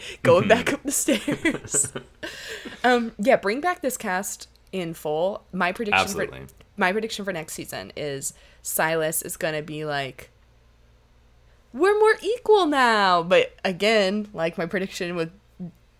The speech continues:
Speaker 1: um, Ralph and Drew, I think it's gonna be, like, killing him inside. So he's gonna be trying to, like, keep it together, trying to be this new version of himself, and just cannot do it.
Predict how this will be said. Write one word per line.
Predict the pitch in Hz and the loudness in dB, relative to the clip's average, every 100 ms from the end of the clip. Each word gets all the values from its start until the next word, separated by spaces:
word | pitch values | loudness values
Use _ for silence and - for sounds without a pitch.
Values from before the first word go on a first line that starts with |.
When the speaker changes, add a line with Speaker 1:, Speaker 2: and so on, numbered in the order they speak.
| - | 0
Speaker 1:
um, | 190 156 151 | 6 6 4
Ralph | 160 196 143 - | 0 0 0 -2
and | 160 151 | -6 -2
Drew, | 190 196 147 | 2 4 4
I | - 175 | 2 0
think | 165 143 | -4 -6
it's | 160 - | -8 -6
gonna | 160 147 | -4 -4
be, | 156 | -2
like, | 151 - - | -2 -4 -10
killing | - 151 147 160 | -4 -2 -2 -4
him | 170 202 | -4 -4
inside. | 214 226 208 208 226 247 277 | -4 -2 0 2 0 -4 -8
So | - 190 | -8 -6
he's | 185 185 | -6 -6
gonna | 214 | -6
be | 185 | -6
trying | 175 - 127 147 | -8 -4 -2 -2
to, | 180 180 | -6 -6
like, | 156 196 | -6 -8
keep | - 170 190 | -10 -8 -8
it | - | -8
together, | 185 160 156 160 160 | -6 -2 0 0 -4
trying | - 160 | -4 -6
to | 170 | -6
be | 170 | -10
this | 156 185 | -8 -8
new | 151 | -6
version | - 165 | -6 -6
of | 165 | -6
himself, | 147 151 143 151 | -6 -2 -4 -4
and | 135 | -10
just | - | -12
cannot | - - 62 - | -10 -8 -8 -8
do | - 62 | -8 -10
it. | - | -12